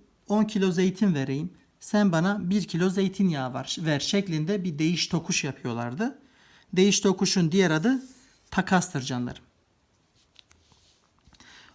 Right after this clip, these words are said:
On dördüncü soru. Kısaltılmış adı T S E olan ve Türkiye'de üretilen ürünlerin standartlara uygunluğunu belirleyen kurum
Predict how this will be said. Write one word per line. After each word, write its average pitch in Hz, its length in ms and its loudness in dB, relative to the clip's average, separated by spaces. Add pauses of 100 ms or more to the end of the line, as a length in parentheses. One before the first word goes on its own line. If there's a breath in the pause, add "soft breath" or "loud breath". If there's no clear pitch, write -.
(140 soft breath)
On 262 220 6
dördüncü 175 420 4
soru. 127 240 -4 (960 soft breath)
Kısaltılmış 233 760 4
adı 170 380 0 (160)
T 226 340 6
S 240 440 2
E 202 200 4
olan 156 420 2
ve 160 340 4 (320)
Türkiye'de 226 680 4
üretilen 175 520 4
ürünlerin 151 680 2 (260 loud breath)
standartlara 196 880 4
uygunluğunu 180 760 4
belirleyen 160 640 4
kurum 233 440 4